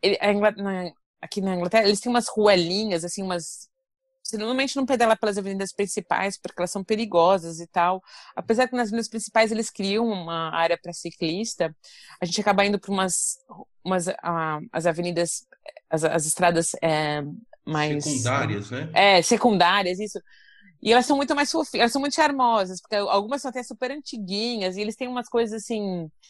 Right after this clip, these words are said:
Speaker 1: e eles
Speaker 2: <laughs>
Speaker 1: têm, eles têm várias rotas, eles têm livros publicados, sabe, de ciclovia pra você ir pedalar e tal.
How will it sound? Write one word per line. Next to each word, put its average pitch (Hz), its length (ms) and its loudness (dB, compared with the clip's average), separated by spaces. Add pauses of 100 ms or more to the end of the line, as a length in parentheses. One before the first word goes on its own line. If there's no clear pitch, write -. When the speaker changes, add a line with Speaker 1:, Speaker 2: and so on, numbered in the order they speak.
(320)
Speaker 1:
e 147 180 -2
eles 226 140 4
Speaker 2:
<laughs> - 20 -4
Speaker 1:
têm, 240 480 4 (220)
eles 220 180 4
têm 277 120 2
várias 269 280 4
rotas, 233 500 2
eles 226 140 -8
têm 269 160 -8
livros 226 540 -6
publicados, 196 920 -4
sabe, 196 220 -4
de 180 100 -12
ciclovia 196 880 0
pra 185 140 0
você 185 220 -2
ir 196 40 -6
pedalar 190 840 2
e 180 60 -8
tal. 196 320 -4